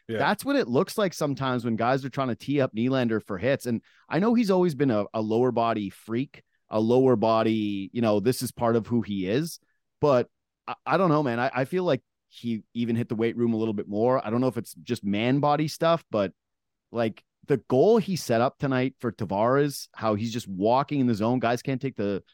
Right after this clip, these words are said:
Speaker 2: like, it, it genuinely, it, the only guy that it can, kinda reminds me of a little bit is Matt Sundin when he would be behind the net. You couldn't take the puck off him, but that was, like, his reach and his size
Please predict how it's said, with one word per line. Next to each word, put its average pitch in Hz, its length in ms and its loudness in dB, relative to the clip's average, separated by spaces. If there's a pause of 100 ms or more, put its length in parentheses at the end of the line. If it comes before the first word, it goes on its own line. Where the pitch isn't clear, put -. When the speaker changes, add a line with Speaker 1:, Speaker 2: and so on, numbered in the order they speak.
(400)
Speaker 2:
like, 143 200 -2
it, 175 200 -2
it 160 140 -2
genuinely, 208 560 0 (120)
it, 143 200 -4
the 143 100 2
only 185 240 2
guy 175 180 2
that 160 140 -2
it 139 80 -4
can, 131 180 -2 (100)
kinda 135 200 2
reminds 117 360 2
me 160 60 0
of 117 140 2
a - 20 -4
little 101 160 0
bit 101 160 -2
is 101 340 -4
Matt 127 260 -2
Sundin 127 480 2
when 113 100 0
he 107 100 -2
would 117 120 0
be 117 100 -2
behind 113 320 -2
the 110 40 0
net. 107 220 -2
You 110 100 -6
couldn't 120 260 -2
take 123 180 -4
the 110 60 -6
puck 110 260 -2
off 135 180 0
him, 175 120 0
but 127 120 -2
that 180 140 0
was, 214 100 -4
like, 180 140 -4
his 110 180 -6
reach 131 360 0
and 113 100 0
his 104 120 -4
size 127 580 0